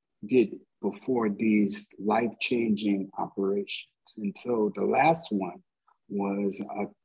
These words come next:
a full heart transplant. And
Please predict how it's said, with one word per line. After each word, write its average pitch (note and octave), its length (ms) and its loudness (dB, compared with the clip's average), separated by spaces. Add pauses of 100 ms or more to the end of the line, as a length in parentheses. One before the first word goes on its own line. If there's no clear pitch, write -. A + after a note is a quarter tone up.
(260)
a - 40 -10 (280)
full D#3+ 340 6
heart C3 260 0 (140)
transplant. - 840 -6 (760)
And G2+ 580 -2